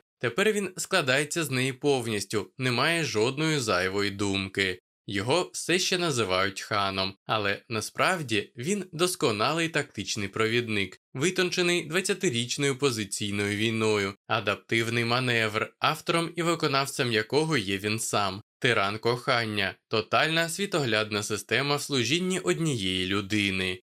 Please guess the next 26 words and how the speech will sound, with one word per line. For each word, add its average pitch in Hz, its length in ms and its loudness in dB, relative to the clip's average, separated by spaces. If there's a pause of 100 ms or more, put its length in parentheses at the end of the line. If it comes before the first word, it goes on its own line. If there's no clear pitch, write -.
(100)
Є - 140 2
й 185 180 -4
інші, 135 600 0
але 127 260 2
його 139 300 2
не 107 160 0
зупинити. 110 840 -2 (240)
Жахи 147 600 -2
навідують 160 680 0
його, 110 520 0
останнім 101 580 -2
часом 120 500 0
він 107 300 -2
навіть 180 420 -2
не 180 140 0
пам'ятає 151 680 0
їхніх 98 640 -8
імен. 101 520 0 (220)
Вік 180 280 -2 (100)
переплутаний. 120 1000 0 (220)
Вона 208 220 0
дивиться 170 440 0
на 123 140 0
нього 143 340 0
перед 120 280 0
сном, 123 480 -2